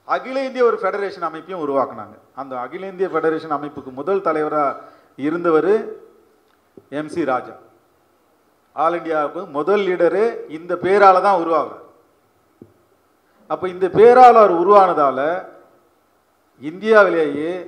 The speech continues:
Central legislative அமைச்சு இருக்கு இல்லையா, Parliament, இப்ப இருக்கிற பார்லிமெண்ட்டுக்கு முதன்முறையாக இந்த அமைப்பிலிருந்து தேர்ந்தெடுக்கப்பட்டு தான் அவர் நியமன உறுப்பினரா அதுக்குள்ள போறாரு. இப்போ ஒரு வார்த்தை எவ்வளவு தூரம் ஒரு அரசியலை நகர்த்திருக்குதுன்னு நீங்க புரிஞ்சுக்கணும்.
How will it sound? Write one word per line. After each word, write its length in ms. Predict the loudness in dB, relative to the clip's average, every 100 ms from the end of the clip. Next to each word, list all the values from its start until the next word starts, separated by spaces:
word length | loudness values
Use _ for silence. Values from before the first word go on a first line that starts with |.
| -20 _
Central 580 | _ -6 -6 -4 -2 -2
legislative 580 | -4 -8 -10 -10 -10 -10 -10
அமைச்சு 540 | -12 -16 -14 -14 -18 _
இருக்கு 260 | -20 -20 -18
இல்லையா, 180 | -12 -10 -4
Parliament, 480 | -2 -2 -8 -18 -20
இப்ப 180 | -16 -12
இருக்கிற 240 | -10 -10
பார்லிமெண்ட்டுக்கு 760 | -8 -6 -6 -6 -14 -16 -14 -14 -14 -18 _ _ _
முதன்முறையாக 720 | -4 0 0 2 2 2 0
இந்த 260 | -4 0 2
அமைப்பிலிருந்து 440 | 2 -2 -6 -6 -4
தேர்ந்தெடுக்கப்பட்டு 720 | -2 -2 -4 -6 -10 -10 -6
தான் 120 | -4
அவர் 200 | -4 -6
நியமன 300 | -10 -8 -8
உறுப்பினரா 420 | -10 -12 -10 -6 -6
அதுக்குள்ள 300 | -8 -14 -12
போறாரு. 280 | -10 -10 -14 -20 _ _ _ _ _ _ _ _ _ _ _
இப்போ 160 | -8 -6
ஒரு 140 | -4
வார்த்தை 520 | 0 2 2 0 -4 -4 -6 -10 -20 _ _ _ _
எவ்வளவு 500 | -10 -8 0 2 4
தூரம் 380 | 2 -4 -4 -6
ஒரு 180 | -4 -2
அரசியலை 420 | -2 -2 -4 -8 -2 -2
நகர்த்திருக்குதுன்னு 600 | -2 -4 -6 -6 -8 -10
நீங்க 80 |
புரிஞ்சுக்கணும். 560 | -14 -14 -16 -20 -20 _